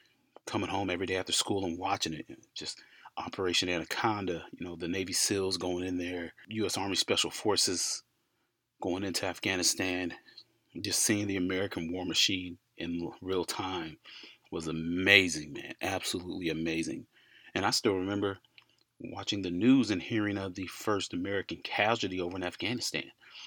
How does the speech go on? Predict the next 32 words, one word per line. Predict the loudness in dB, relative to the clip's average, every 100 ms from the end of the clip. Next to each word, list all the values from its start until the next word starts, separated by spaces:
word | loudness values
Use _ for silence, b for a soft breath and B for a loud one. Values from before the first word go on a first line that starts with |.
| B B -8
I | -2
believe | 0
it | 0
was | 0
a |
C | 0 2 4
I | 4
A | 4 2 0 -6 -4
agent | -2 0 0
named | 0 0 0
Johnny | -2 0 0
Mike | -2 0
Spann. | 0 4 4 2 -2 B B B B B -6
He | -2
was | 0 0
killed | 2 4 6 4 0 -10 -8
in | -6
Afghanistan | 0 2 2 2 2 2 0
after | -2 -4 -4 -10 B B B B B _
the, | -4 -2
uh, | 0 0
Taliban | 0 2 4 4 2 2
prisoners | 2 4 4 2 2
got | 0 0
loose, | -2 -4 -6 -10 _ b b b b b -6
and | -2 0
they | 0
killed | 4 4
him | 4
in | 2
the | 2
prison. | 4 4 2